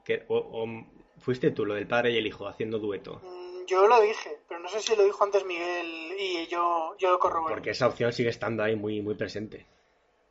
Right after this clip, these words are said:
Speaker 2: Sí, sí, pero yo lo que te iba a decir, yo no sé tú, pero yo encima de la hierba hacer esas cosas son un poco incómodas.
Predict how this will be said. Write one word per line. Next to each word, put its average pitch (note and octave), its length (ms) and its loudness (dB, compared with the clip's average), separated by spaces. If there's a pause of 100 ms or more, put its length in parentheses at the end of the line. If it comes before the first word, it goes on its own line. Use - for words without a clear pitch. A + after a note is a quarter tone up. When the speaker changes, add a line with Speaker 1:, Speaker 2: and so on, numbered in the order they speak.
(140)
Speaker 2:
Sí, F3+ 420 -4
sí, D3+ 300 -12 (100)
pero D#3+ 680 -2
yo G3 200 12
lo G#3+ 80 10
que G3+ 80 10
te F#3+ 60 2
iba F#3 80 4
a - 40 2
decir, F3+ 140 -4
yo F#3+ 100 6
no G3+ 60 4
sé G3 220 0
tú, G#3 320 0
pero F#3 200 6
yo F#3+ 800 12
encima G3+ 400 4
de A3 100 12
la F#3+ 120 10
hierba G3 340 8
hacer F#3+ 220 2
esas F#3 220 0
cosas G3+ 400 4
son F3+ 140 -8
un F#3 60 -10
poco F3+ 200 -4
incómodas. C#3 400 -10